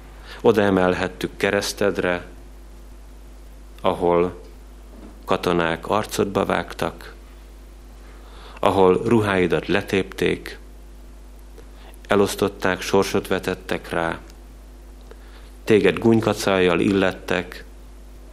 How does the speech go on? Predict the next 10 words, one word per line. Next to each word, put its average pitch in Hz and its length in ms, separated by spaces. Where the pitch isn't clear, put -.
olyannal, 101 680
amelyet 98 480
mi 92 220
elhordozni 90 680
nem 87 200
bírtunk 85 500
volna. 87 460
Azért 120 360
hordoztad 104 640
el, 82 340